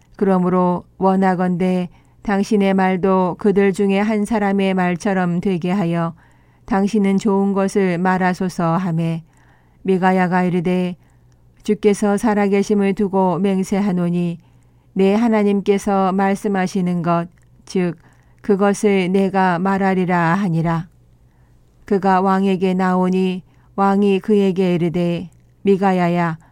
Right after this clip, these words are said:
우리가 라못 길르앗으로 싸우러 가랴? 아니면 내가 삼가랴?" 하매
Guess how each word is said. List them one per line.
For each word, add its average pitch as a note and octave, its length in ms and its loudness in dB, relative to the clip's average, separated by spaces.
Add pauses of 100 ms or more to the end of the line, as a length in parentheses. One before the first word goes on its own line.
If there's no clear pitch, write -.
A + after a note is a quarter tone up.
(460)
우리가 G3 420 4
라못 G3 380 2
길르앗으로 G3 840 0
싸우러 G3+ 440 0
가랴? E3+ 480 -2 (320)
아니면 F3+ 560 -2 (340)
내가 F#3 520 0
삼가랴?" F3+ 720 -2 (180)
하매 F3+ 560 -4